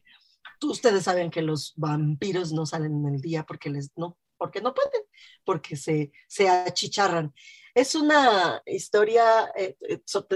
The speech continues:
son siete capítulos nada más, o sea, sí es, es una super miniserie, es chiquita, pero fíjate, Jacobo, que vale muchísimo la pena,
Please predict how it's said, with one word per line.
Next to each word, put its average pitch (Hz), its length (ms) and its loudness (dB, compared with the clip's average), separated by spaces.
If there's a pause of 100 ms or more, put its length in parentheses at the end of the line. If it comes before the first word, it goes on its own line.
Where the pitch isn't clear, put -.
son 226 260 0
siete 233 460 2
capítulos 185 640 -4
nada 165 280 -2
más, 165 340 -4
o 151 40 -6
sea, 143 200 -6
sí 160 300 -6
es, 160 200 -8
es - 280 -10
una 156 220 -6
super 151 400 -8
miniserie, 143 440 -6
es 151 120 -10
chiquita, - 460 -12 (480)
pero 208 520 4
fíjate, 269 460 -4
Jacobo, 208 380 -4
que 185 120 -8
vale 185 200 -2
muchísimo 185 520 -8
la 143 160 -6
pena, 165 340 -8